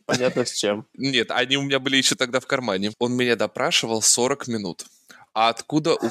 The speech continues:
Speaker 2: вас деньги? А где вы работаете? А с какой целью вы едете в Данию? А где у вас транзит? Какие вы документы будь-», то есть он меня даже спрашивал:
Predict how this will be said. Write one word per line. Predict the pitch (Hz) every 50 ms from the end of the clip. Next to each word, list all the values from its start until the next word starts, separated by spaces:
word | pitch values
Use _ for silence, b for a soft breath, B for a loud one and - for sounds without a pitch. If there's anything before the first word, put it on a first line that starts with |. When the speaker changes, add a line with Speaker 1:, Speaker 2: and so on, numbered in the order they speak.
| 110 -
Speaker 2:
вас | 117 123 123 127 - - - - 110 104 -
деньги? | 107 113 110 101 101 101 98 87 - 95 95 95 87 80 - - _
А | - 104 104 101
где | 104 104 101 98 - 104 104 107 117 123 139
вы | 143 120 110 113 120 123 123 123 120 120 120 - -
работаете? | - 110 120 113 107 101 104 110 107 104 - - 95 98 95 90 - - - - 101 95 87 - -
А | - 101 104 107 104 107 107 104 95 - - _ _ _ _
с | - - -
какой | - - 107 104 - 117 120 120
целью | - - - 127 123 123 123 123 117
вы | 120 120
едете | 117 113 123 120 117 123 120 - 135
в | 127 127
Данию? | 123 110 117 110 101 98 98 101 98 98 95 -
А | - - 104 104 104 104 107
где | 107 110 101 95 110 113 117
у | 123 131 127
вас | 120 127 123 - -
транзит? | - - 120 117 117 113 101 104 101 101 107 107 - - - - - _ -
Какие | - 120 113 - - 131 127 131 143
вы | 135 139 143
документы | 131 135 131 - 135 123 110 107 117 120 123 131 131 - 147 135
будь-», | 123 113 117 127 123 117 - _ _
то | - 127
есть | 123 - -
он | 123 127 127
меня | 127 127 127 120
даже | 117 120 117 120
спрашивал: | - - - - 135 175 202 - - 175 151 131 127